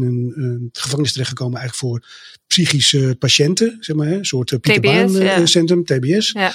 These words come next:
Speaker 1: Eh, maar daarvoor zat hij in een gewone maximum security, eh, gevangenis. En daar heeft hij vechtpartijen meegemaakt, eh, flessen in zijn ogen gehad. Hij was natuurlijk, eh, eh, blind geworden en, eh, en, en ja, ik,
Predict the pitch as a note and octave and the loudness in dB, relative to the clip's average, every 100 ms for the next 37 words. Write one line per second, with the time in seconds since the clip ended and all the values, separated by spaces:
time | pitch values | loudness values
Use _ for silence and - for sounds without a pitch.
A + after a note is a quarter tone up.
0 | - - D3+ D3 D#3 A3 B3+ - F3+ D3+ | -8 -4 0 4 4 4 2 2 2 2
1 | - D3+ F3 D#3 D3 C#3+ D#3 D#3 C#3+ C3+ | 2 4 4 4 2 2 2 2 2 0
2 | - G#3 A#3+ D3+ B2 A#2 A#2 - B2 A#2 | -2 -2 -2 -4 -4 -4 -6 -8 -10 -8
3 | D#3+ - - - _ E3 F#3 - G3+ - | -8 -10 -18 -20 _ -8 -4 -2 -2 -2
4 | A3 - F3 F#3+ F3+ F3+ F3 E3 - D#3+ | -4 -2 0 2 4 4 4 2 2 2
5 | D#3+ D#3 - - D#3 D3+ - D3 D3 E3 | 2 0 -4 -2 -2 0 -2 0 2 2
6 | D#3 - D#3+ D#3+ E3 C#3 D3+ - - - | 2 2 2 2 2 2 2 0 -4 -8
7 | - - - D#3 - D3 C#3 - C#3+ C#3 | -20 -20 -4 -2 0 0 0 0 2 2
8 | C#3 D3+ C#3 C3 B2 F3 F3+ - D#3 D#3+ | 0 -4 -6 -4 2 2 2 2 4 4
9 | D3+ D3+ D3+ D3 C#3 C3+ C3+ C3 C3 B2+ | 4 4 2 0 0 0 0 0 -2 -6
10 | - - - - - - _ E3 D#3 - | -14 -20 -18 -20 -20 -20 _ -8 -8 -8
11 | C#3+ C#3 - _ D#3 C#3+ - - - | -6 -6 -12 _ -4 -4 -4 -8 -10